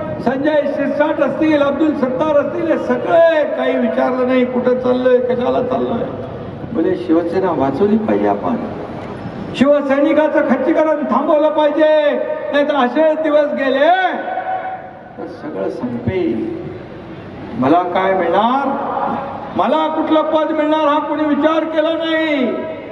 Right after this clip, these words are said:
कुणाच्या ध्यानात मनात नव्हतं, फक्त होता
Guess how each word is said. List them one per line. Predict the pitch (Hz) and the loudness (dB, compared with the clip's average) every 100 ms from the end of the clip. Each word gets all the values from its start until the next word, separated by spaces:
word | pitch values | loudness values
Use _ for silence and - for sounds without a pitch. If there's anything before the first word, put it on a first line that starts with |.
| - | -4
कुणाच्या | 277 302 302 311 294 | 2 2 2 0 0
ध्यानात | 240 233 285 294 269 - | 2 0 2 0 0 0
मनात | 233 254 262 254 233 | 0 2 0 0 -2
नव्हतं, | 220 220 247 285 339 339 - - - - - - - - | -2 0 2 2 4 2 0 -2 -4 -4 -4 -6 -4 -2
फक्त | - - - - | -2 -2 -8 -4
होता | 185 202 202 214 196 | -2 -2 0 0 -2